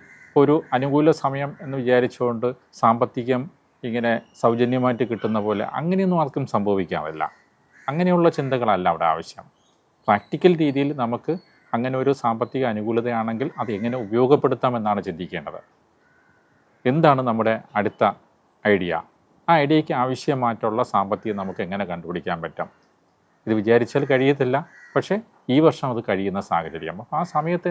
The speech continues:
എങ്ങനെ ഉപയോഗപ്പെടുത്താം എന്നാണ് ചിന്തിക്കേണ്ടത്. മഹാവിഷ്ണുവിന് പരിഹാരം ചെയ്യുന്നതനുസരിച്ച് ഈ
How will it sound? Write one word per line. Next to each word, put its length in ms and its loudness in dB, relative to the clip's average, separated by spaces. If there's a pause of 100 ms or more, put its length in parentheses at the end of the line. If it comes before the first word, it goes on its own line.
എങ്ങനെ 280 -6
ഉപയോഗപ്പെടുത്താം 680 -2 (180)
എന്നാണ് 300 -2
ചിന്തിക്കേണ്ടത്. 520 -12 (2500)
മഹാവിഷ്ണുവിന് 600 4
പരിഹാരം 480 0
ചെയ്യുന്നതനുസരിച്ച് 800 -2 (580)
ഈ 80 0